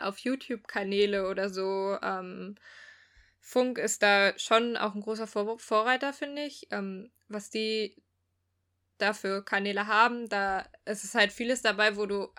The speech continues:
halt einfach wirklich Themen hast, mit denen du dich sonst eher selten auseinandersetzen würdest, aber die eigentlich total spannend sind und die schon auch in Richtung Bildung dann gehen, ne? Also zum Beispiel irgendwie Thema Psychologie oder,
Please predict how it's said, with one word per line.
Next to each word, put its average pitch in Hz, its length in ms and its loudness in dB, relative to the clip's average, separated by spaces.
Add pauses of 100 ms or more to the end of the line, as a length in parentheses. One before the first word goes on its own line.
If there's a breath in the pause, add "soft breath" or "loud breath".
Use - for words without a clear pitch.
halt 208 200 -2
einfach 208 360 -2
wirklich 226 360 -4 (420 loud breath)
Themen 269 340 0
hast, 294 220 0
mit 233 160 -4
denen 226 160 0
du 226 100 -2
dich 214 160 -4
sonst 226 260 -4
eher 196 200 0
selten 214 380 0 (240)
auseinandersetzen 262 880 -2
würdest, 285 400 -4
aber 208 120 -2
die 208 140 -2
eigentlich 240 300 0
total 214 360 -2
spannend 247 380 0
sind 226 180 -6
und 208 160 -4
die 214 100 -4
schon 226 260 -2
auch 214 160 -2
in 208 120 -4
Richtung 208 300 -6
Bildung 202 320 -4
dann 190 160 -8
gehen, 202 300 -2
ne? 240 260 2 (320 loud breath)
Also 196 220 -2
zum 202 200 -8
Beispiel 202 560 -2
irgendwie 202 360 -6
Thema 196 380 -2
Psychologie 220 840 -2
oder, 196 520 -2